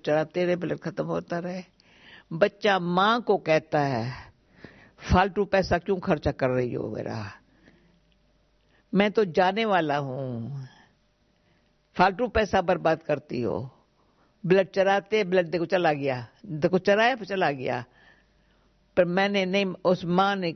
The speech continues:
माँ को रोना आया, ये क्या है बच्चा तो, तो, तो, तो। फिर मेरे को बुलाया, मैं गई, कहा, "मम्मी को समझाओ ना, मामा को समझाओ ना, पैसा बर्बाद करता है, वो यज्ञ को दे देवे ना,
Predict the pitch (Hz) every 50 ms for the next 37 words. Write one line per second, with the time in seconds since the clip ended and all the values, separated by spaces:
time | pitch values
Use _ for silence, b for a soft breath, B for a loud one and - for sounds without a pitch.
0 | - - - - - 170 185 190 196 175 175 160 160 165 165 175 180 185 185 185
1 | 180 175 175 170 165 151 160 - 170 170 185 180 - - - - - - - -
2 | - - - - - - - - - - - - - - 110 - 151 - b b
3 | b b b b b b b b b b b b b b b _ _ _ - 190
4 | 190 196 196 196 175 160 170 175 190 208 214 220 202 - 196 175 165 175 165 160
5 | 156 156 160 185 190 185 160 170 160 156 151 147 - B B B B B B B
6 | _ - 240 247 254 247 226 208 202 208 220 226 226 214 - 220 202 - 190 196
7 | 214 214 185 - 175 190 208 247 269 269 240 214 196 208 214 220 208 202 202 -
8 | 202 180 - 180 185 180 160 185 185 - - - - - 131 123 117 107 113 123
9 | - _ _ _ _ _ _ _ b b b b b b b b b b b b
10 | _ - 202 190 - 196 180 160 160 175 165 151 175 165 151 - - 143 135 -
11 | - - 131 123 117 101 95 92 B B B B B B B B B B B _
12 | _ _ _ _ B B B B B B B - 190 190 196 165 190 214 175 214
13 | 220 175 202 196 160 185 190 185 196 220 233 226 - - - - 147 135 127 123
14 | 131 131 - 131